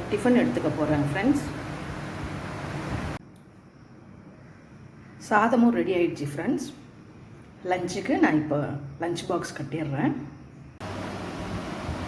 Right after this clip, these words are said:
ஹலோ ஃப்ரெண்ட்ஸ், இன்னைக்கு காலையிலே போயிட்டு தோட்டத்துல இருந்த பூவெல்லாம் பறிச்சுட்டு வந்திருக்கேன். ஆ, செவன் டேஸ், அதுல ஒரு ரெண்டு பூ இருந்துச்சு. இதெல்லாம் சாதாரணமா நம்ம பன்னீர் ரோஸ்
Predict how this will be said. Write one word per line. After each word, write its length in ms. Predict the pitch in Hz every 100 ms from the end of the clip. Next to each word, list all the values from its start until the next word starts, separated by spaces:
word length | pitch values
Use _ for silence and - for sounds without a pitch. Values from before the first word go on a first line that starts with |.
| - - - -
ஹலோ 200 | 220 226 220
ஃப்ரெண்ட்ஸ், 380 | 190 254 294 - - - - - - 254
இன்னைக்கு 240 | 240 226 180
காலையிலே 400 | 190 180 202 208 247
போயிட்டு 260 | 170 165 311 302
தோட்டத்துல 400 | 202 202 185 180
இருந்த 220 | 160 156 156
பூவெல்லாம் 420 | 196 190 156 269 -
பறிச்சுட்டு 340 | 190 - 180 175
வந்திருக்கேன். 480 | 151 - 185 277 - - - - - - - - 147
ஆ, 40 | 151 131 143 - - - - - - - - -
செவன் 280 | 185 190 220
டேஸ், 260 | 196 320 - - - - - - - -
அதுல 200 | 175 190 175
ஒரு 100 | 170 165
ரெண்டு 180 | 175 175
பூ 80 | 180 165
இருந்துச்சு. 420 | 160 147 - 302 453 - - - - - - - - - - - 208
இதெல்லாம் 380 | 196 185 208 220
சாதாரணமா 560 | 185 170 185 170 180 190 185
நம்ம 160 | 170 151 151 185
பன்னீர் 300 | 185 190 175
ரோஸ் 200 | 151